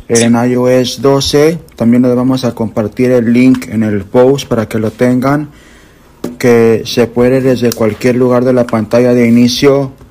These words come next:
Speaker 1: colocar y tuitear desde ahí. Ya estamos entonces en la aplicación oficial de Twitter.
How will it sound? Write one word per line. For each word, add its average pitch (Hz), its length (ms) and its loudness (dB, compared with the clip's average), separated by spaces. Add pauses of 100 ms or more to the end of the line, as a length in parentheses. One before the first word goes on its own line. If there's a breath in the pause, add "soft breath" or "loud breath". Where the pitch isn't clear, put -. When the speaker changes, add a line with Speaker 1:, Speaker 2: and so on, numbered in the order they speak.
(240)
Speaker 1:
colocar 123 680 0 (380)
y 113 120 -4
tuitear 120 580 0
desde 117 400 0
ahí. 120 460 2 (360 loud breath)
Ya 127 140 2
estamos 147 400 -2
entonces 139 520 -2
en 135 100 0
la 123 80 0
aplicación 123 560 -4
oficial 120 420 0
de 117 100 0
Twitter. 131 520 2